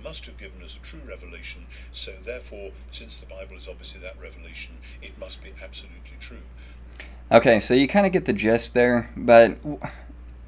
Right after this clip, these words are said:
Speaker 2: I guess when we're, when we're trying to set the, the foundation on what we're talking about, how important is it to actually have,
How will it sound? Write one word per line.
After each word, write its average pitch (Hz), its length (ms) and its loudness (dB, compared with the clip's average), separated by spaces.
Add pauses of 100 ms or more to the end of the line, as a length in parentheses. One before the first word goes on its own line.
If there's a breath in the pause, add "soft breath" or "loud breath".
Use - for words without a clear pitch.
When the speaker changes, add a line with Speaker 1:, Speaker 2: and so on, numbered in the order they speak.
(140)
Speaker 2:
I 135 80 6
guess 180 320 4
when 143 140 4
we're, 131 180 6
when 135 160 4
we're 131 100 6
trying 190 240 2
to 147 80 0
set 127 320 2
the, 110 300 4 (180)
the 110 100 0
foundation 110 760 4
on 107 160 0
what 113 160 2
we're 107 100 -2
talking 110 440 0
about, 98 420 0 (520 loud breath)
how 151 220 12
important 131 640 2
is 117 240 0
it 110 360 0
to 127 80 -2
actually 113 500 4
have, 113 680 4